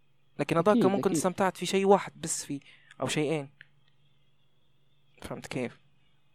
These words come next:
Speaker 1: فيا.
Speaker 2: آه، فول ميتال ولا اللي استمتعت فيه الحق، يعني. كان ممتع.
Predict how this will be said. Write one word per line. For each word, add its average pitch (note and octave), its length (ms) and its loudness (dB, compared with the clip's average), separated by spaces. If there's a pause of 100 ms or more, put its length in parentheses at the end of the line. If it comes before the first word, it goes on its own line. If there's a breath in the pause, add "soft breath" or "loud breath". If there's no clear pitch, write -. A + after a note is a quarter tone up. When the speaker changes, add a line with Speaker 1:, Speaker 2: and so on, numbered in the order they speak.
(120)
Speaker 1:
فيا. F3 260 -8 (220)
Speaker 2:
آه، E3 840 -2 (160)
فول A3+ 100 4
ميتال B3 240 6
ولا F#3+ 140 8
اللي G#3 100 2
استمتعت E3+ 460 -4
فيه B2+ 140 -6
الحق، - 180 -12 (120)
يعني. A2 200 -16 (480)
كان G#3 180 4
ممتع. F3+ 380 8